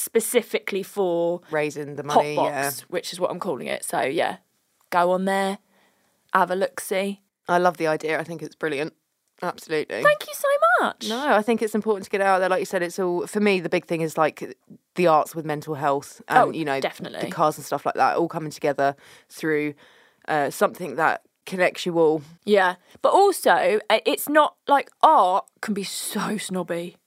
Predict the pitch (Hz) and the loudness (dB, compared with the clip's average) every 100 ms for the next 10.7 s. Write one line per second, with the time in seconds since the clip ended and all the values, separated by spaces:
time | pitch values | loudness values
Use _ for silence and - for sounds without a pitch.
0 | _ _ _ - 220 208 165 240 226 214 | _ _ _ -4 -2 -2 4 6 6 4
1 | 190 196 170 - 180 175 180 175 180 180 | 2 2 2 0 0 -2 -6 -4 -4 -4
2 | - - - 262 285 269 277 269 240 - | -10 -20 -2 0 2 2 0 -2 -6 -4
3 | - 269 104 131 - - 160 214 202 233 | 2 2 2 -2 -8 -10 -6 -4 -2 -2
4 | 233 233 214 220 208 214 196 196 160 147 | -2 0 2 2 2 2 2 2 0 0
5 | 196 - _ _ _ _ - 539 466 415 | -4 -8 _ _ _ _ 4 6 6 2
6 | - 254 262 349 294 370 - 220 185 190 | 0 -2 -2 -4 -2 -4 -2 -2 -2 -8
7 | 240 240 - 226 220 - 269 277 349 294 | -10 -8 -2 -2 -2 -2 -2 0 -4 -4
8 | - 160 170 254 - 220 - 233 - 240 | -4 0 0 0 -6 -14 -12 -12 -6 -4
9 | 180 226 254 - 220 - 269 220 208 170 | -4 -6 -8 -2 2 4 4 4 2 0
10 | 214 180 - - - 220 285 | -2 -6 -14 -14 0 2 2